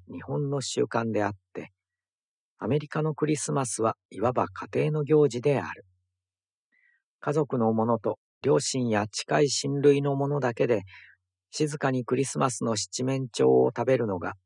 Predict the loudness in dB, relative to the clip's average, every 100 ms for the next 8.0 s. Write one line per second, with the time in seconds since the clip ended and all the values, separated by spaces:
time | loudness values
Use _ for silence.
0 | _ _ _ -20 -8 -2 0 0 -2 -4
1 | -2 0 0 0 -4 -4 -4 -2 -2 -2
2 | -4 -6 -10 -18 -18 -18 -20 _ _ _
3 | _ _ _ _ _ _ _ _ _ _
4 | _ _ _ _ _ _ _ _ _ _
5 | _ _ _ _ _ _ -14 -6 -2 0
6 | -2 -4 -12 _ _ _ _ _ _ -2
7 | -2 0 -2 -2 -2 -2 0 0 0 0